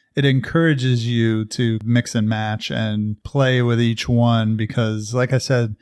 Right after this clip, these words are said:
yeah, you can just go in with a sword and hacky slashy, but I don't think that would be very fun. Like, the game is designed, they put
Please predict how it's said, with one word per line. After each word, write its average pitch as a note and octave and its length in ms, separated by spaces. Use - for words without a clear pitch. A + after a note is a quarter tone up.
yeah, C3+ 420
you B2 220
can D#3+ 320
just D3 180
go C#3 140
in C3+ 160
with B2+ 160
a B2 60
sword A#2+ 400
and A2+ 380
hacky A#2+ 360
slashy, A#2 680
but A2 280
I C3 240
don't E3+ 200
think D#3+ 180
that C#3+ 140
would A#2+ 160
be B2+ 100
very A#2 340
fun. A2+ 520
Like, A2 160
the A#2+ 80
game C3+ 260
is A#2+ 140
designed, A#2 720
they C3 160
put D#3+ 280